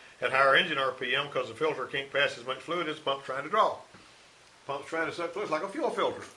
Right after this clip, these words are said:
right? It keeps trying to pull that fluid, and it's gonna, you're gonna see the pressure fall off, and you say, "Well, my filter's clogged." One of the things we used to do is the old Chrysler uh, torque flat transmissions when I was working at a gas station in the seventies. We'd get some stuff called TransClean.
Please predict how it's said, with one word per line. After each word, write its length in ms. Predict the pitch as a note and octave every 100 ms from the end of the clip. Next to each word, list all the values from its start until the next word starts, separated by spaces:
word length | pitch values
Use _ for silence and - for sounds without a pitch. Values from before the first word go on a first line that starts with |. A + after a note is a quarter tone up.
| -
right? 200 | D3 A#3 - - - - - - -
It 120 | B2+
keeps 200 | B2 E3
trying 240 | - D#3+ E3
to 40 |
pull 240 | D#3+ F3 E3+
that 180 | F3
fluid, 360 | - G3 A3 G#3+ - -
and 100 | B2
it's 140 | C3 -
gonna, 140 | C#3+
you're 100 | C#3
gonna 120 | D3
see 60 | C#3+
the 100 | C#3+
pressure 280 | D3 C#3+ C#3+
fall 280 | D3+ D3+ D3
off, 260 | F3 F#3+
and 100 | C3+
you 40 | B2+
say, 100 | C3+
"Well, 140 | C#3+
my 100 | C3
filter's 320 | E3 D#3 A2
clogged." 260 | A2 G#2 G#2 - - - - - - - F#3+ F#3+
One 180 | G3
of 80 | F3+
the 60 | D3+
things 120 | B2
we 120 | D3+
used 200 | F3+ -
to 80 | B2+
do 80 | B2
is 60 |
the 80 | A2+
old 160 | B2 -
Chrysler 400 | C3 C3 A#2 G2 G2 - - A2
uh, 40 | G#2 - -
torque 240 | - C#3+ -
flat 200 | G2+ -
transmissions 500 | G#2 G2 A2 G#2+ G#2+
when 80 | A2
I 40 |
was 80 | G#2
working 180 | A2+ G#2
at 200 | G2 A2
a 40 |
gas 100 | B2
station 300 | - G#2+ -
in 60 | G2+
the 60 | F#2
seventies. 340 | C3 B2+ G#2 - - - - - - - - - - - -
We'd 160 | C#3 E3+
get 120 | E3
some 140 | B2+
stuff 240 | A2+ C#3 -
called 180 | A#2+ A2+
TransClean. 580 | D#3+ E3 B2+ - B2